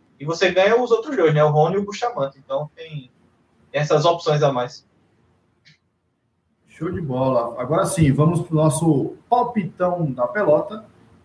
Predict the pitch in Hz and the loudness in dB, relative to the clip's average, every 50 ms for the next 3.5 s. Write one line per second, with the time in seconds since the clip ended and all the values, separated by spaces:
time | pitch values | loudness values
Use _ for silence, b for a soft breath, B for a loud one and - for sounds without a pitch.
0 | _ _ _ _ _ _ - - 147 160 196 196 156 151 156 156 170 175 190 214 | _ _ _ _ _ _ -6 0 0 2 2 2 2 2 4 4 4 4 2 2
1 | 208 - - - - 160 139 127 120 - - _ - 143 147 135 - - - 156 | 0 -2 -6 -6 -2 2 2 2 2 0 -8 _ -4 -2 -2 -2 -2 -6 -4 -2
2 | 147 - 131 127 131 139 147 160 175 170 - - - - - - 139 135 139 135 | -2 0 0 0 2 2 2 2 0 -2 -6 -12 -16 -12 -4 0 2 2 2 2
3 | 143 143 127 - 131 135 147 143 - | 0 -2 -2 -2 0 0 0 -2 -2